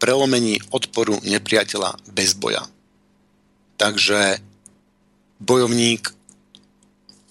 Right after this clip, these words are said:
nebojuje. Nebojuje preto, lebo je schopný sa harmonizovať. Ale to už by sme zase prešli na ďalšiu tému. Marek,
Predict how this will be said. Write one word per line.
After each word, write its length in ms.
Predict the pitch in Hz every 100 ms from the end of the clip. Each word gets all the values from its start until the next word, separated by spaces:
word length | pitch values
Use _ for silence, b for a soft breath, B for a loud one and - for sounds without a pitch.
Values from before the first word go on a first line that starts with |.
| - - - - - - _ _ _ _ _ _ _ _ -
nebojuje. 520 | 120 127 120 113 - - - _ _ _ _ _ 117
Nebojuje 220 | 117 107
preto, 320 | 113 113 127
lebo 160 | 113 101
je 80 | 101
schopný 320 | - - 110
sa 160 | - 90
harmonizovať. 880 | 92 110 101 95 57 - - - - - -
Ale 240 | 52 - - - -
to 160 | - 50
už 320 | - - - -
by 80 | -
sme 160 | -
zase 160 | 101 107
prešli 320 | 101 104 101
na 80 | 95
ďalšiu 240 | 101 -
tému. 320 | 101 110 113 - - B B -
Marek, 240 | 117 110